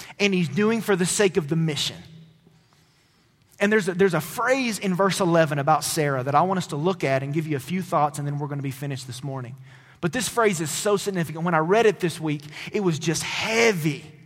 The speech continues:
Look at verse eleven. The Bible says, "By faith, even Sarah herself received ability to conceive,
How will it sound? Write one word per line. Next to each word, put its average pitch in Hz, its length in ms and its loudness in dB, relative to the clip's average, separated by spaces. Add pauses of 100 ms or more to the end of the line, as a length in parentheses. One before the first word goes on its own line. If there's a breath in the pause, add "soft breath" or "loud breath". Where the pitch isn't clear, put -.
(260 loud breath)
Look 180 160 0
at 233 80 -2
verse 202 220 2
eleven. 127 420 -2 (1000 soft breath)
The 147 60 -2
Bible 185 300 2
says, 180 240 2
"By 165 300 4
faith, 180 540 -2
even 185 300 0
Sarah 165 420 0
herself 131 680 -8 (640 loud breath)
received 180 880 0
ability 190 800 2
to 202 180 -2
conceive, 147 880 -4